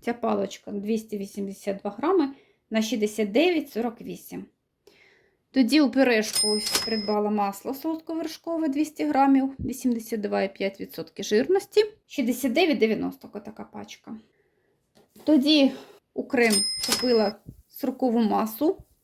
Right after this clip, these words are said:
У цьому пакетику триста десять грамів, за кілограм сімдесят дві гривні дев'яносто копійок.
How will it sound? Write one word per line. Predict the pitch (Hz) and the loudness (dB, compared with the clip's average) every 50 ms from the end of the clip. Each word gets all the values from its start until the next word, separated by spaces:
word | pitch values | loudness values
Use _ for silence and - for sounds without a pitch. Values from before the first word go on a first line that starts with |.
| _ _ _ - - - _ _ _ _ _ _ _ _ _ _ _ - | _ _ _ -20 -20 -20 _ _ _ _ _ _ _ _ _ _ _ -12
У | 254 262 | -12 -4
цьому | - 294 277 277 269 269 | 0 2 4 4 4 2
пакетику | 254 254 - 277 247 220 220 220 220 - 233 | 0 -4 -4 -2 -2 -2 -2 -4 -6 -6 -6
триста | - 247 262 247 - - 233 | -2 -2 -2 -2 -2 -4 -2
десять | 220 233 226 226 - 208 214 233 | 0 0 0 0 -4 -6 -6 -4
грамів, | 247 262 302 370 415 403 320 294 269 247 | -2 0 0 2 4 4 4 4 2 -2
за | - 220 247 247 | -4 -6 -4 -4
кілограм | 247 - 269 240 247 220 226 233 196 214 | -4 -2 -2 -2 -2 0 0 0 0 0
сімдесят | 220 - 247 247 233 240 233 - - 233 220 | -2 -4 -4 -4 -2 -4 -4 -4 -4 -4 -2
дві | 220 233 240 | -2 -2 -2
гривні | 214 240 220 220 214 208 196 | 0 0 0 2 0 0 -2
дев'яносто | 196 196 202 196 196 202 - _ - 214 | -4 -4 -6 -6 -6 -8 -10 _ -16 -16
копійок. | - 233 226 233 330 453 494 440 - - - | -14 -14 -8 -2 0 2 2 2 0 -6 -12